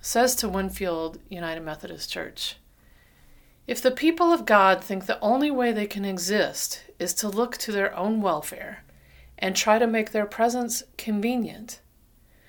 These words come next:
then there is an ingrown mood to the faith that we share that has the death rattle in it." Convenient. He actually uses this word, word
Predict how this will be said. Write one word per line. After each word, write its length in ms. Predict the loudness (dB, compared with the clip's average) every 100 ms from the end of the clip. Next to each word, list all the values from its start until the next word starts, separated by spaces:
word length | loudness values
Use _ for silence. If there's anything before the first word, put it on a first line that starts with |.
| -20 -20 _
then 160 | 0 4
there 160 | 6 6
is 260 | 4 2
an 140 | 0 0
ingrown 680 | 0 2 4 6 6 6 4
mood 320 | 2 2 -2
to 120 | -4
the 140 | -4
faith 400 | -2 0 -2 -2
that 140 | -8 -8
we 120 | -6
share 460 | -4 -4 -6 -8 -6
that 200 | -6 -6
has 320 | -6 -6 -4
the 140 | -6
death 400 | -4 -4 -4 -6
rattle 480 | -8 -6 -6 -6 -10 _ _ _ _
in 120 | -12 -10
it." 320 | -12 -16 -18 _ _ _ _ _ _ _ _ _ _ _ _ _ _ _ _ _ -10
Convenient. 840 | -8 -2 0 0 -4 -10 -14 -16 _ _ _ -20 _ _ _ _ -20 -20 -20 -20 -20 _
He 100 | 4
actually 400 | 6 6 4 2
uses 380 | 2 2 2 0
this 200 | -2 -2
word, 360 | 0 0 0 -8
word 540 | -8 0 2 2 -2